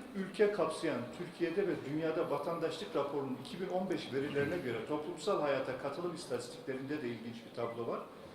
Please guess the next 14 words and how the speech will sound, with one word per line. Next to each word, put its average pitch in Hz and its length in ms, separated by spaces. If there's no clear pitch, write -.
Toplumsal 175 520
ve 185 80
siyasi 165 440
kuruluşlarda 151 560
aktif - 340
olarak 135 340
çalışmanın 156 520
önemli 175 340
olduğunu 135 360
söyleyen 156 480
katılımcıların 143 720
oranı 147 280
yüzde 127 180
yetmiş. - 440